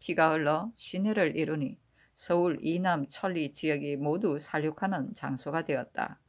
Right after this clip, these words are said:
혹시 도륙에서 벗어난 사람이 있더라도.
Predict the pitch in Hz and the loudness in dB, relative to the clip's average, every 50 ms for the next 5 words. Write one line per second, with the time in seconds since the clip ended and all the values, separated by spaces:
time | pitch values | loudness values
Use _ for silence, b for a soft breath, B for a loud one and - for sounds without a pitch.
0 | _ _ _ _ - 208 - - - - - 185 147 135 - - 151 147 143 147 | _ _ _ _ -6 -6 -6 -6 -4 0 0 2 2 0 0 0 0 2 2 2
1 | 151 175 214 - - 165 151 - 143 143 139 - - 170 180 190 151 143 170 208 | 2 2 2 2 2 0 0 2 2 2 2 2 2 2 6 6 6 4 4 0
2 | - - - - 143 139 135 147 151 160 - - - - - 135 139 139 - 143 | -4 -2 0 2 2 2 0 0 -2 -4 -6 -6 -6 -4 -4 -4 -4 -4 -6 -6
3 | 135 139 | -6 -8